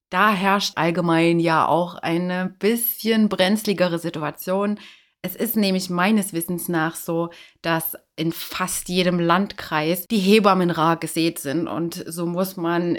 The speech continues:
selbst, wenn man viele Monate Vorlauf hat, also den genauen Geburtstermin schon kennt, ab und an länger suchen,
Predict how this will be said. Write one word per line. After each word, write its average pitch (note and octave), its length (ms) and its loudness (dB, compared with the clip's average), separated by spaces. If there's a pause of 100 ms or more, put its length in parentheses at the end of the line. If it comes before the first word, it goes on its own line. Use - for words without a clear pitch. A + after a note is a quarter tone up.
selbst, - 760 -4
wenn D#3 220 -4
man D#3+ 240 2
viele B3+ 320 0
Monate G3+ 500 2
Vorlauf F#3+ 680 -2
hat, E3 260 -4
also D#3+ 220 -4
den D#3 180 -4
genauen E3 420 0
Geburtstermin E3+ 680 -6
schon D#3+ 220 -6
kennt, A3 280 -2
ab C#4 180 2
und C#4 140 -2
an A3 300 0
länger G#3 400 2
suchen, F#3+ 720 0